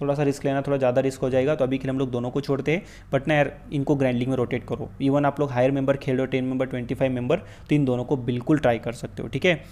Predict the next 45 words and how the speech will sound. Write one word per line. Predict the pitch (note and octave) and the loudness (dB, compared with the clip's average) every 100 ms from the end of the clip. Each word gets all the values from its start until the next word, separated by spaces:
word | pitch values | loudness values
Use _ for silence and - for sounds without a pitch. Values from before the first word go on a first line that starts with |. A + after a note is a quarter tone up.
| - - - D#3 | -18 -18 0 4
अब | D#3 | 6
चलते | F3 E3 | 8 6
दोस्तों | E3+ D#3+ E3 | 4 2 4
बॉलिंग | C#3+ D3 | 4 4
सेक्शन | D3+ C#3+ D#3 | 0 -4 -2
में, | E3 E3 | -2 -2
मैट | B2+ A2+ | -2 2
पाकिसन, | B2+ B2 C#3+ - E3 E3 - | 2 2 0 -4 -4 -6 -2
जॉर्ज | B2 B2 | 0 0
गार्टन, | B2+ A#2+ A#2 E3+ E3 | 2 0 0 -4 -4
दोनों | C3 A#2+ | -2 -2
को | A#2+ | -2
मैं | C3+ | -2
लेके | B2 A#2+ | -2 -2
चलूँगा। | B2 B2+ B2 C3+ | -4 -4 -2 -2
उसके | - D3 - | -2 -4 0
बाद | E3 | 2
मैं | E3 | 2
रिस्की | C#3 - C#3+ | 0 0 -2
पिक | D3 C#3 | -2 -2
लूँगा | B2+ C3+ | -2 0
लिंटोट | D3 B2 A#2+ C3+ - | 0 -2 -2 -2 -2
को, | F#3+ A3 - - - | -6 -6 -10 -10 -2
ठीक | C#3+ | 2
है, | F3+ - - | 2 0 -6
और | C#3 C#3 | 2 2
हार्टले | B2+ A#2+ B2 A#2 | 2 -2 -2 -4
को। | B2 | -4
मैंने | B2+ C#3 | -2 -2
आपको | E3+ | -2
स्टार्टिंग | D#3+ B2 B2 C3+ | 0 0 0 -2
में | C3 | 0
ही | |
बोल | A#2 | -2
दिया, | A#2 | -2
मैं | B2 | 0
रिस्क | B2+ C3 C3+ | 0 -2 -2
लेने | A#2+ A#2+ | -2 0
वाला | A#2 A2+ | 0 0
हूँ। | A#2 | 2
अगर | B2 | 2
आपको | B2 C#3 | 2 0
सेफ | - C#3+ C3 | 0 0 0
जाना | C#3 C#3 | 0 0
है, | C#3 | 0